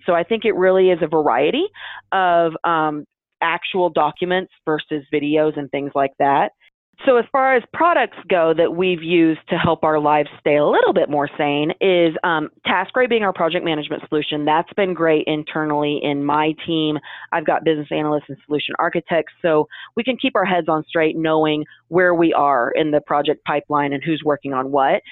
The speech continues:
It also helps with our federated, uh, power user model, um, because all of them are obviously Salesforce users. We can assign tasks for them, or we can at mention them in a chatter post if we need something from them. So that helps a lot. We implemented Elements Cloud this year, which has helped a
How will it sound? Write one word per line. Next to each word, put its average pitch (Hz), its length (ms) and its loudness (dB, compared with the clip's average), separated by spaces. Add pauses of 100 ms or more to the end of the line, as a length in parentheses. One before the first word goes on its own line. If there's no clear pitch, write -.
(220)
It 254 100 2
also 277 280 2
helps 202 320 -2
with 185 120 -2
our 160 180 0
federated, 156 640 2
uh, 151 100 0 (100)
power 147 220 2
user 175 300 0
model, 196 420 0 (400)
um, 170 160 0 (140)
because 151 320 0 (140)
all 135 200 2
of 139 100 -4
them 143 220 2
are 131 80 0 (100)
obviously 139 320 -4 (100)
Salesforce 196 420 0 (100)
users. 180 220 0
We 165 140 -2
can 156 80 -4
assign 147 340 -4 (140)
tasks - 320 -6
for 180 100 -2
them, 240 260 0
or 147 60 2
we 147 140 0
can 156 80 -8 (120)
at - 160 -4
mention 160 240 -4
them 151 140 -2
in 139 100 -4
a 139 60 -4 (100)
chatter 180 300 2 (460)
post 190 260 2
if 165 120 -6
we 151 100 -2
need 160 320 0
something 143 300 -6 (100)
from 139 200 0
them. 95 140 0 (120)
So 170 100 0
that 185 200 0
helps 185 240 -2
a 190 60 2
lot. 147 280 2 (380)
We 208 120 2
implemented 226 560 -2
Elements 208 420 0
Cloud 208 300 2
this 196 260 -2
year, 196 180 2
which 180 160 -4
has 214 140 -6
helped - 260 -4
a 180 60 4